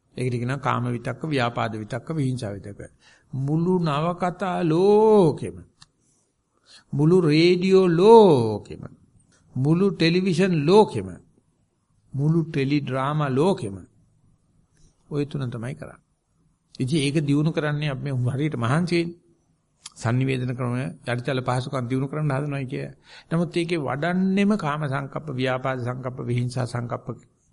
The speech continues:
හේතුව පටන් අරගන්නේ මිච්ඡා දිට්ඨියෙන්.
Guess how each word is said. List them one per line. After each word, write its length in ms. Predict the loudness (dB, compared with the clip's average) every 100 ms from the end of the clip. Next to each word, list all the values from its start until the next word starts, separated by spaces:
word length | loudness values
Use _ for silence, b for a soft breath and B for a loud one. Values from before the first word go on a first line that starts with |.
| _ _ _ -14 -12
හේතුව 480 | -4 -2 0 0 0 0 -6 -10 B B
පටන් 380 | -10 -6 -4 -4
අරගන්නේ 420 | -6 -6 -6 -4
මිච්ඡා 360 | -6 -6 -6 -6
දිට්ඨියෙන්. 480 | -6 -8 -6 -8